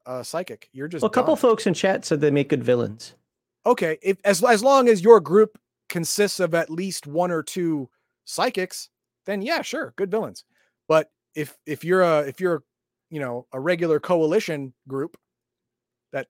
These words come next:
Speaker 1: doesn't have psychics in it, you're just gonna blow his head off, and that's gonna be it.
Speaker 2: Optional O C C.
Speaker 1: That's
Speaker 2: Hmm.
Speaker 1: wrong. Should not be optional. Okay. The Necromancer.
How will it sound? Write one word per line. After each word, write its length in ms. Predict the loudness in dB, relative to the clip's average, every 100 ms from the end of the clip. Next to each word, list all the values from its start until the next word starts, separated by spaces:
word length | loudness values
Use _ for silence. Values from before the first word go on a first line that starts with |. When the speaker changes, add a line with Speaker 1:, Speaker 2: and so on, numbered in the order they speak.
| _
Speaker 1:
doesn't 220 | -6 -4
have 120 | -6
psychics 380 | -4 -4 -4 -8
in 100 | -6
it, 140 | -8 -12 _ _ _ _ -10
you're 100 | -6
just 140 | -4
gonna 180 | -2 0
blow 240 | 0 0 0
his 100 | 0
head 120 | -4
off, 160 | -4
and 80 | -8
that's 120 | -14
gonna 120 | -12 -12
be 80 |
it. 100 | -12 -16 _ _ _ _ _ _
Speaker 2:
Optional 720 | 0 0 0 -2 0 2 0 2
O 180 | 2 2
C 280 | -2 -4
C. 400 | -4 -2 0 -2 -6 _ _ _ _ _ _
Speaker 1:
That's 360 | 0 2 2 2
Speaker 2:
Hmm. 120 | 2
Speaker 1:
wrong. 360 | 2 2 0 -4 _ _ -16
Should 180 | -10 -6
not 160 | -6
be 140 | -2 -2
optional. 380 | -2 -6 -12 -8
Okay. 260 | -6 -6 -10 _ _ _ _ _ _ _ _ _ _ _ _ _ -12
The 60 |
Necromancer. 920 | -4 -2 0 0 0 0 -8 -12 -18